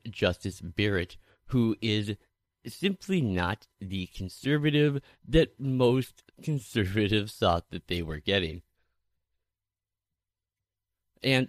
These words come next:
finally, I just want to say, as a matter of basic common sense, no one should be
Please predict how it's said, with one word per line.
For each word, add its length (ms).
finally, 520
I 120
just 180
want 180
to 40
say, 140
as 120
a 40
matter 340
of 240
basic 480
common 320
sense, 440
no 220
one 220
should 280
be 220